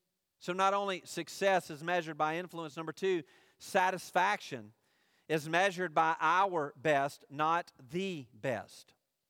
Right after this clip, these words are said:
Satisfaction is measured by our best, not the best. You see, Daniel determined in his heart, read chapter one,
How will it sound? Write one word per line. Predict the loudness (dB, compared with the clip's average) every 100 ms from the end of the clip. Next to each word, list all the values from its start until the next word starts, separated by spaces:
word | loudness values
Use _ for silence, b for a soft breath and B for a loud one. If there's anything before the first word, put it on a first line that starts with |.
| _ _ _ _ _ _
Satisfaction | -2 0 0 -2 -2 0 -2 -8 -10
is | -4
measured | -2 -2 -2 -2
by | -2
our | 0 0 2 0 -6
best, | -6 -4 -4 -8 -18 _ _ _ _ _ _
not | -2 0 2 -2 _ -8
the | -4 -4
best. | -2 -4 -4 -14 -20 _ _ _ _ _ _ _ _ _ _ _ _ _ _ _ _ _ _ _ _ _ _ _ _ _ _ _ _ _ _ _ _ _ _ _ _ _ _ _ _ _ _ -12
You |
see, | -6 -6
Daniel | 0 2 2 0 -2
determined | -2 -4 -2 -2 -2 -4
in | -6
his | -6
heart, | 2 4 4 0
read | -6 -8
chapter | 0 2 2 -2
one, | -4 -2 0 -2